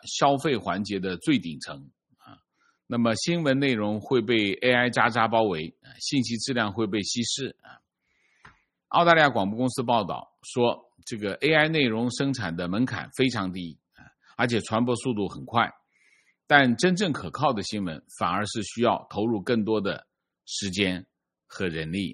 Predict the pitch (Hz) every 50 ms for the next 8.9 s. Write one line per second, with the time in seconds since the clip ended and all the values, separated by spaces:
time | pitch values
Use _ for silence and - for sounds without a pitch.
0 | - _ - - - - _ _ - - 101 92 92 76 65 62 62 - - -
1 | - - _ - - - _ _ _ _ _ _ _ _ - 110 95 87 80 -
2 | - 71 69 67 69 - - 80 71 55 - _ - - - - _ _ _ _
3 | _ _ _ _ _ _ _ _ _ _ _ _ _ _ _ _ _ _ _ _
4 | _ _ _ _ _ _ _ _ _ _ _ _ _ _ _ _ _ _ _ _
5 | _ _ _ _ _ _ _ _ _ _ _ _ _ _ _ _ _ - - -
6 | - 82 78 82 76 101 113 127 160 156 117 85 67 - - _ _ _ _ _
7 | - - _ - - _ _ _ - 80 95 113 123 151 139 120 - 107 95 -
8 | - 120 120 107 98 - - - 92 92 101 101 104 104 104 113 120